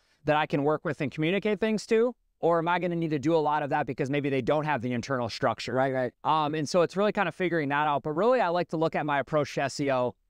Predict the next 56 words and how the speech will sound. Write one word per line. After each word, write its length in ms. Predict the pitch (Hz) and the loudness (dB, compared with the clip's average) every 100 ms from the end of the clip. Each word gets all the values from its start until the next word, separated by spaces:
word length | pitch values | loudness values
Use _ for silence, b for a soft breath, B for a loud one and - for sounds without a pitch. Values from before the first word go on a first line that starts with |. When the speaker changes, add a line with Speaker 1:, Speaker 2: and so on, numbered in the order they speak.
| _ | _
Speaker 1:
I 120 | - 143 | -4 0
have 260 | 175 185 | 0 0
systems, 540 | - 165 - 147 135 - | 0 0 2 -2 -2 -4
I 80 | 135 | -2
have 220 | 143 165 | 0 0
processes, 680 | - 147 135 131 - 120 117 | 0 0 0 -6 -2 -2 -2
I 140 | - 156 | 0 0
know 200 | 160 190 | 2 0
things 300 | 220 180 131 | 0 -4 -2
that 160 | 147 | -2
work, 460 | 104 143 147 117 - _ _ _ | 0 0 0 -2 -10 _ _ _
but 180 | 143 165 | 0 2
really 400 | 160 214 226 196 | 2 2 2 0
it's 160 | 160 170 | -2 -2
about 460 | 147 165 156 151 _ | 0 2 0 -4 _
understanding 680 | - 180 175 - 180 170 151 | -2 0 0 0 -2 0 0
the 80 | 123 | -2
brand. 640 | 95 113 135 131 82 98 | -2 0 0 0 -6 -8
You 80 | 131 | -4
know, 120 | 127 | 0
where 300 | 120 131 202 | 0 2 0
are 60 | 208 | 0
you 160 | 185 160 | 0 0
at? 100 | 123 | 0
Are 80 | |
you 140 | 139 196 | -2 -2
a 60 | |
flower-only 760 | 139 - 139 165 190 180 202 220 | -2 -2 0 2 0 -2 -2 -2
brand? 360 | 208 226 254 - _ - | -2 -2 -4 -8 _ -2
Well, 140 | 165 | 0
I'm 60 | 196 | 2
not 160 | 202 | 0
gonna 160 | 208 175 | 0 -2
create 260 | - 175 - | 0 -2 0
content 380 | 160 165 175 | -2 0 -2
about 240 | 151 131 104 | 0 -2 -2
vapes 300 | 131 147 - | -2 -2 -2
and 100 | 123 | -2
edibles 400 | 120 131 135 123 | 0 0 0 0
if 100 | 120 | 0
you're 100 | 131 | 0
a 60 | |
flower-only 600 | 107 147 131 120 147 170 | 0 0 2 2 0 0
brand. 360 | 113 110 113 143 | -2 -4 0 0
Speaker 2:
Yeah. 240 | 156 127 110 | 2 0 -2
Speaker 1:
Or 80 | |
if 80 | 156 | 0
you're 140 | 180 175 | 2 0
a 60 | |
concentrate 600 | - 165 175 226 185 220 | 0 -4 -2 -2 0 -2
brand, 340 | 196 208 233 226 | 0 0 0 0
I 80 | 170 | 0
wanna 200 | 180 165 | 0 0
focus 360 | 175 165 151 | 0 0 0
on 160 | 135 113 | -2 -2
that. 380 | 131 135 160 | -2 -2 -4